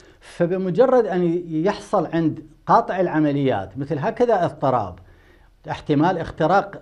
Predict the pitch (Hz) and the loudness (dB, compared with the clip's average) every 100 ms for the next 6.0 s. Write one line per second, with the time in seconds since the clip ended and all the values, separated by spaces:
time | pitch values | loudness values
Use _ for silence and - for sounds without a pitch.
0 | 165 120 147 170 139 120 139 139 165 185 | -14 -2 2 2 0 -2 0 2 2 4
1 | 151 165 160 120 101 120 - 147 147 190 | 6 6 4 -2 -4 -8 -2 0 2 0
2 | 185 175 - 165 147 135 139 123 120 147 | 0 -4 0 2 4 2 -2 -6 -4 -4
3 | - 147 135 123 117 104 95 90 - - | -2 2 4 4 2 -2 -6 -14 -20 -20
4 | - - 180 226 202 180 175 170 160 143 | -20 0 4 4 2 -2 -2 -4 -2 0
5 | 170 208 208 175 156 151 135 120 104 101 | 0 0 0 2 2 2 2 0 -4 -8